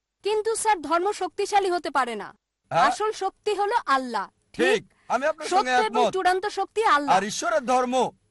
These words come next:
Speaker 2: ঈশ্বরের ধর্ম হচ্ছে চূড়ান্ত।
Speaker 1: স্যার,
Speaker 2: সেটা
Speaker 1: ঈশ্বরের
Speaker 2: একটামাত্র
Speaker 1: ধর্ম
Speaker 2: ধর্ম।
Speaker 1: ইসলাম না, ঈশ্বরের ধর্ম ইসলাম না,
Speaker 2: হুম।
Speaker 1: এটা না।
Speaker 2: ইসলাম, যদি আরবি শব্দ ইসলাম আপনাকে মর্মাহত করে, সেটাকে আপনি দূরে রাখেন।
Speaker 1: না, না, এটা আমাকে আঘাত
Speaker 2: আ-,
Speaker 1: করছে না।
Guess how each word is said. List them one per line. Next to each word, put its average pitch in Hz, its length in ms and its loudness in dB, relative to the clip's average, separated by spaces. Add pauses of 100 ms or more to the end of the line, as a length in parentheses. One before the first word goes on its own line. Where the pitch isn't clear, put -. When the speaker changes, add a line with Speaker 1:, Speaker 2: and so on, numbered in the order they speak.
(140)
Speaker 2:
ঈশ্বরের 262 300 -8
ধর্ম 220 240 -2
হচ্ছে 269 340 0
চূড়ান্ত। 269 720 0 (840)
Speaker 1:
স্যার, 466 260 2
Speaker 2:
সেটা 381 240 4
Speaker 1:
ঈশ্বরের - 280 0
Speaker 2:
একটামাত্র 415 320 2
Speaker 1:
ধর্ম - 120 4
Speaker 2:
ধর্ম। - 120 0
Speaker 1:
ইসলাম 370 200 0
না, 247 240 -4 (100)
ঈশ্বরের 427 380 -2
ধর্ম 403 240 0
ইসলাম 392 360 -2
না, 359 160 0
Speaker 2:
হুম। 277 220 0
Speaker 1:
এটা 415 200 -2
না। 339 520 0 (680)
Speaker 2:
ইসলাম, 254 640 2 (240)
যদি 202 280 -4
আরবি 233 320 0
শব্দ 247 240 -6
ইসলাম 254 460 -4
আপনাকে 285 340 -2
মর্মাহত 233 560 0
করে, 277 220 -4
সেটাকে 294 320 -6
আপনি 311 140 -6
দূরে 302 200 -10
রাখেন। 381 280 0
Speaker 1:
না, 494 220 4
না, 466 220 2
এটা 480 260 0
আমাকে 466 240 -2
আঘাত 381 320 2
Speaker 2:
আ-, - 60 -18
Speaker 1:
করছে 466 320 -6
না। 247 300 -2